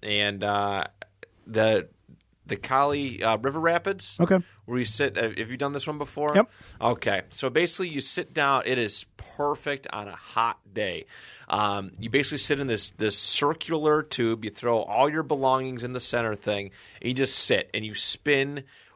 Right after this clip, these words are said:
Speaker 1: whatever way it, that it directs you to. You go up and down these little hills, there's a huge drop, and you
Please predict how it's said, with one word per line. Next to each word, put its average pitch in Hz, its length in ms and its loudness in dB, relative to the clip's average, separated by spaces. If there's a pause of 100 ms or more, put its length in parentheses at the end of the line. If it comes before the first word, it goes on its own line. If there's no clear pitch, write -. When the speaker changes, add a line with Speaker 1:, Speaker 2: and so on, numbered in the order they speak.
Speaker 1:
whatever 123 680 -2
way 110 580 -2
it, 95 280 -8
that 104 260 2
it 101 160 -6
directs 107 360 -4
you 107 80 -6
to. 92 200 -6
You 92 160 -6
go 92 200 -4
up 104 180 0
and 95 140 -8
down 101 220 -6
these 92 200 -16
little 87 180 -12
hills, 165 520 2 (200)
there's 101 140 -8
a 101 40 -10
huge 123 400 -12
drop, 131 460 0
and 92 200 -18
you 104 260 -20